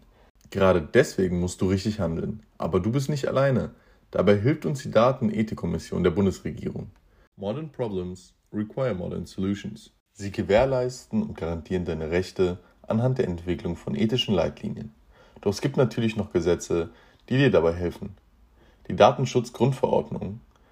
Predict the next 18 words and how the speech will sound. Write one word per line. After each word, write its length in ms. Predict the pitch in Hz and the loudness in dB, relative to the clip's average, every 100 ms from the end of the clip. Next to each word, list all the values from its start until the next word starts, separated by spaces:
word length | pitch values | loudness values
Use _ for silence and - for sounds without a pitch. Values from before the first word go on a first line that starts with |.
| _ _ _ | _ _ _
das 220 | - 98 - | -4 -4 0
Bundesdatenschutzgesetz 1500 | 139 170 135 92 87 92 - 98 - 95 92 90 - - _ _ _ _ _ _ | 0 0 2 4 4 2 -6 -6 -6 2 4 4 0 -14 _ _ _ _ _ _
und 380 | 131 151 170 - _ _ | 6 6 2 -10 _ _
das 200 | 107 107 | -2 2
Urheberschutzgesetz. 1080 | 107 98 92 90 - 90 - 98 - - - _ _ _ _ _ _ - | 2 6 6 4 0 -4 -6 -10 -10 -14 -20 _ _ _ _ _ _ 4
All 200 | 135 160 | 4 6
diese 340 | 143 131 131 | 4 8 8
regulieren 520 | 98 90 90 90 90 | 6 2 2 2 2
den 120 | 85 | 0
Umgang 300 | - 123 104 | 0 2 4
mit 160 | 98 - | 4 2
deinen 200 | 73 85 | 0 2
Daten 460 | 80 - - - - | 2 0 -2 -8 -8
und 100 | - | -2
bekräftigen 580 | 95 - 104 - 127 123 | -2 2 0 0 -2 0
deine 280 | 85 82 87 | 2 2 0
Rechte. 400 | 82 - - - _ _ _ - | 0 -4 -10 -12 _ _ _ 4
Also, 340 | 113 104 - | 6 6 0